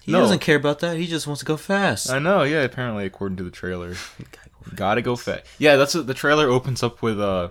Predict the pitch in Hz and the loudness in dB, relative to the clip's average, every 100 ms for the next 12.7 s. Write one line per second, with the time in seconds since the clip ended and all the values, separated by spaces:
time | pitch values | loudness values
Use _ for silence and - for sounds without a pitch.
0 | - - - - - 95 95 - - 113 | -12 -20 -20 -20 -8 -4 -2 -2 -2 -2
1 | 135 - 92 104 95 80 87 _ - - | -2 -6 -2 -2 -2 -6 -14 _ -20 -10
2 | 101 104 113 _ - 101 117 110 127 147 | -6 -6 -6 _ -6 0 2 2 2 6
3 | 147 131 - - 104 104 104 117 127 110 | 4 4 2 2 2 2 4 2 0 -4
4 | 104 95 95 107 104 90 98 104 107 107 | -2 -2 -4 -8 -6 -4 -4 -2 -2 -2
5 | 98 98 107 92 98 92 92 104 - 120 | -2 -4 -6 -8 -6 -4 -4 -4 -4 -4
6 | 113 - 101 92 95 92 - _ - 113 | -4 -4 -8 -4 -4 -6 -16 _ -6 -2
7 | 117 143 127 104 123 - 117 107 107 113 | 0 2 2 2 0 0 -2 -4 -4 -4
8 | 113 113 107 117 107 107 104 101 101 95 | -4 -4 -4 -4 -4 -2 -2 -2 -2 -2
9 | 87 87 87 87 87 - 101 - - 95 | -2 -4 -4 -6 -8 -12 -12 -8 -4 -4
10 | - 120 120 - _ - _ _ _ - | -4 -6 -6 -10 _ -20 _ _ _ -14
11 | - 127 131 151 - 165 151 160 147 - | -4 0 2 0 0 0 2 2 2 2
12 | - 123 104 143 104 85 | 0 -6 -4 -4 -2 -4